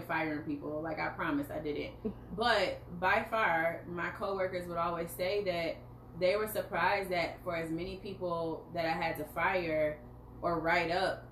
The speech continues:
Speaker 1: at periods of time during my career, that they, I never had any, like, negative backlash. Like, nobody was like, "Oh, I hate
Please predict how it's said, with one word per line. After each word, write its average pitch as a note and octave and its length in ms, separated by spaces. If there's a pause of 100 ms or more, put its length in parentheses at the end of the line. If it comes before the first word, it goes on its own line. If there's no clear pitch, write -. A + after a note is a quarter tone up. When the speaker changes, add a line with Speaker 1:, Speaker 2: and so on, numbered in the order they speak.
(160)
Speaker 1:
at D#3 180
periods E3 320
of D#3 120
time E3 260
during D#3 200
my D3+ 120
career, D3+ 600 (880)
that G3+ 180
they, G3 340
I F#3+ 100
never G3+ 240
had F#3 220
any, F3+ 100
like, E3+ 300
negative E3+ 480
backlash. D3+ 560
Like, D#3+ 180
nobody E3+ 400
was D#3+ 180
like, D3+ 280 (540)
"Oh, A#3+ 120
I C#4+ 100
hate C4 460